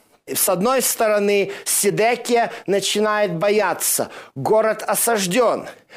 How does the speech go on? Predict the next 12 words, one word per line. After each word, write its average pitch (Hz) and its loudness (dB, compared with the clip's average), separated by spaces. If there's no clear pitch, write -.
И 165 2
он 226 2
понимает, 269 0
очень 254 0
хорошо 262 0
понимает, 190 0
что - 0
ситуация 233 2
очень 233 2
тяжёлая. 233 2
Однако 240 0
же 240 2